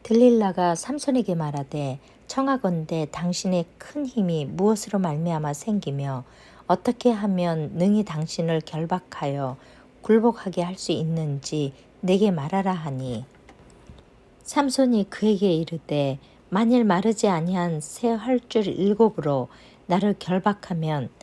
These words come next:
내가 약해져서 다른 사람과 같으리라."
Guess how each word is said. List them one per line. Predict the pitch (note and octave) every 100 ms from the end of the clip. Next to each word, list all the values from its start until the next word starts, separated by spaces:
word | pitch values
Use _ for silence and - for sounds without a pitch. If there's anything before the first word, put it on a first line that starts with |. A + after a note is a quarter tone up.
| - - - -
내가 | F#3+ G3+ A#3
약해져서 | F3 E3 - A3 F#3 - D3+
다른 | C#3+ - F3 F#3
사람과 | - A#3 A3 F3+ D#3+
같으리라." | - - - - F3+ C#3 B2 A#2+